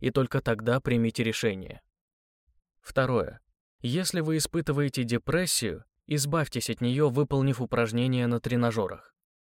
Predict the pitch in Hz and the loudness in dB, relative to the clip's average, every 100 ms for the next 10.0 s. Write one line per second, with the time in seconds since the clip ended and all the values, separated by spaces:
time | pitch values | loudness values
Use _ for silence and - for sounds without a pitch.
0 | - - 147 160 185 185 156 143 135 120 | -6 0 2 2 0 0 0 2 0 2
1 | 165 180 170 160 151 _ 180 180 165 160 | 0 2 0 0 -4 _ -2 0 2 2
2 | 135 123 147 160 - 147 143 139 135 147 | 2 0 0 0 0 0 0 0 2 2
3 | 127 123 117 - 110 117 156 156 147 139 | 2 2 0 0 0 0 0 0 0 -2
4 | _ - 127 - 185 - 139 135 123 135 | _ -2 -2 0 -4 -2 -2 0 2 2
5 | 143 131 120 113 135 123 110 107 120 156 | 2 2 0 0 0 0 2 0 2 2
6 | 160 - _ _ 143 147 143 127 120 131 | 2 -4 _ _ 0 2 4 2 2 2
7 | 139 135 123 127 123 110 - - - - | 2 2 0 -2 0 0 0 -6 -8 -18
8 | _ _ _ _ 156 156 - 135 151 151 | _ _ _ _ 0 0 2 4 4 4
9 | 143 143 135 143 139 135 143 107 92 | 2 2 2 2 0 2 0 0 -4